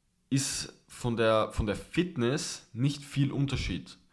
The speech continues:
Die Athleten sind alle sehr, sehr, sehr fit. Es kommt am Ende des Tages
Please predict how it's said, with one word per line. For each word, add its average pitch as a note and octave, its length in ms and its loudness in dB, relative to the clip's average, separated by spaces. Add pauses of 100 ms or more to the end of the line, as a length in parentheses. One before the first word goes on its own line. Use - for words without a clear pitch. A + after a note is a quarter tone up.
(360)
Die A#2+ 60 4
Athleten C3 420 2
sind B2 320 -2
alle A#2 280 6
sehr, A#2+ 500 4
sehr, A2 340 2
sehr G#2 340 2
fit. - 460 -6 (800)
Es - 180 -8
kommt F3 300 8
am A#2 160 4
Ende C#3 280 2
des B2 220 -6
Tages B2 640 0